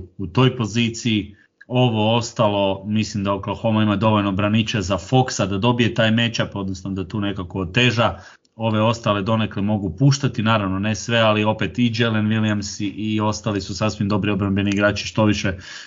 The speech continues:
da mogu, da mogu parirati protiv Mareja, Barnesa, ono što, što recimo Warriorsi nisu uspjeli raditi, neće raditi možda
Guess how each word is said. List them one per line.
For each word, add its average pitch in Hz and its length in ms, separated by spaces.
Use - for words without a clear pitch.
da 110 200
mogu, 104 540
da 107 140
mogu 104 360
parirati 101 720
protiv 98 380
Mareja, 101 420
Barnesa, 98 560
ono 95 180
što, 92 240
što 92 180
recimo 92 280
Warriorsi 92 500
nisu 95 280
uspjeli 95 320
raditi, 98 400
neće 98 300
raditi 95 300
možda 90 360